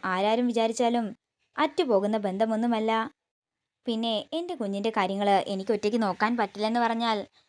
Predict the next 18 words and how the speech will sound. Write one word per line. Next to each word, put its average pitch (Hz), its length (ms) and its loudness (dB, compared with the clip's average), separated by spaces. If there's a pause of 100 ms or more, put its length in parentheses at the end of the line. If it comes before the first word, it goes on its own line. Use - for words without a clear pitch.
(160)
അച്ഛനല്ലേ 277 440 -4
പറഞ്ഞത് 233 520 -2
ഒരു 254 220 6
ജോലിക്കാരിയെ 233 580 2
വെക്കാമെന്ന്, 208 640 -2 (340)
നമുക്ക് 226 440 2
അങ്ങനെയും 247 420 2
ചിന്തിക്കാമെന്ന്" 214 960 -2
ആതിര 196 300 -2
പറയുമ്പോ 247 680 0 (360)
അർച്ചന 349 320 0
പറയുകയാണ്, 196 880 0
"ഒരു 262 160 -4
ജോലിക്കാരിക്ക് 320 640 4
വന്ന് 190 420 -2
നിന്റെ 202 200 -4
കുഞ്ഞിനെ 208 380 -4
എടുക്കാം, 208 460 2